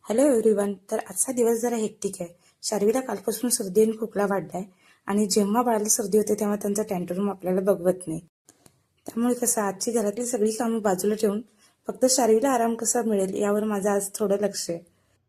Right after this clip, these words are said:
सर्दीसाठी डॉक्टरांचे औषध तर चालूच आहे आणि मी माझे घरगुती उपाय पण करते. तर इथं आता शार्वी झोपली, म्हणून म्हणलं मस्तपैकी तिला थोडंसं बाम वगैरे लावून द्यावं, म्हणजे थोडंसं तिला रिलीफ मिळेल.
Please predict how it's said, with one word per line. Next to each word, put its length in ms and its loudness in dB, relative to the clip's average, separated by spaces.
सर्दीसाठी 640 -2
डॉक्टरांचे 520 0
औषध 280 -2
तर 60 -2
चालूच 540 0
आहे 100 0
आणि 460 0
मी 140 2
माझे 260 2
घरगुती 420 0
उपाय 240 4
पण 180 -4
करते. 500 -2
तर 60 -2
इथं 200 -2
आता 180 -2
शार्वी 320 2
झोपली, 500 -2
म्हणून 200 -2
म्हणलं 260 2
मस्तपैकी 540 2
तिला 300 2
थोडंसं 340 0
बाम 300 4
वगैरे 240 2
लावून 200 2
द्यावं, 200 0
म्हणजे 200 0
थोडंसं 400 4
तिला 180 2
रिलीफ 440 0
मिळेल. 520 0